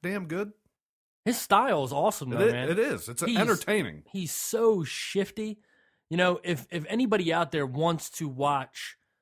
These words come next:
Speaker 2: a fight and watch how footwork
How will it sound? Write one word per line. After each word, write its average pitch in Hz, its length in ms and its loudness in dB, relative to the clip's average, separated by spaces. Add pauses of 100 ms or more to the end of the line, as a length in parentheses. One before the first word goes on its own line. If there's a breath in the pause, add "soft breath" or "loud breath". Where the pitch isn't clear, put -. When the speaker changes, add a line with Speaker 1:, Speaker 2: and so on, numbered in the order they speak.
(320)
Speaker 2:
a 147 140 0
fight 143 420 -4
and 131 300 -4
watch 160 420 0
how 151 640 0 (400)
footwork 151 760 -4